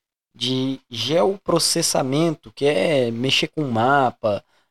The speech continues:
é, aprender a identificar cada área do mapa, colocar legenda, várias e várias coisas, que eram muito pesados. E aí a minha professora dessa, dessa disciplina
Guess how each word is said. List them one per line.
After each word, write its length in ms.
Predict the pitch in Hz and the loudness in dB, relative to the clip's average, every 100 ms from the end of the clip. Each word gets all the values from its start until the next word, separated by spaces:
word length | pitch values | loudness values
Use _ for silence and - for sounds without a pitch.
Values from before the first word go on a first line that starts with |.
| _ | _
é, 480 | 113 113 110 107 104 | -2 0 2 2 0
aprender 340 | 104 131 123 | 0 0 2
a 60 | 131 | 2
identificar 600 | 127 127 - - 120 120 | 2 0 -4 0 4 4
cada 260 | 120 120 117 | 4 4 6
área 160 | 117 | 6
do 120 | 123 | 2
mapa, 560 | 165 135 151 135 120 117 | 2 2 4 4 2 -2
colocar 400 | - 120 117 117 | 2 4 4 4
legenda, 640 | 151 139 123 151 151 120 | 4 2 2 2 2 2
várias 260 | 117 147 147 | 4 4 2
e 60 | 135 | 2
várias 260 | 135 123 | 2 2
coisas, 320 | - 196 170 - - _ _ | 4 4 4 -2 -20 _ _
que 40 | 175 | 2
eram 80 | 208 | 4
muito 340 | 175 180 214 | 4 4 2
pesados. 640 | 190 147 127 107 98 - _ _ _ _ _ _ - | -2 -2 0 0 -2 -10 _ _ _ _ _ _ 2
E 80 | 151 | 4
aí 80 | |
a 20 | 180 | 4
minha 100 | 185 | 4
professora 560 | 190 160 - 151 147 | 0 0 0 2 2
dessa, 680 | 131 127 - 123 117 113 107 117 | 2 0 2 4 4 2 0 -2
dessa 240 | 123 117 | -4 -4
disciplina 640 | 127 - 151 165 226 254 | -6 -8 -6 0 0 -2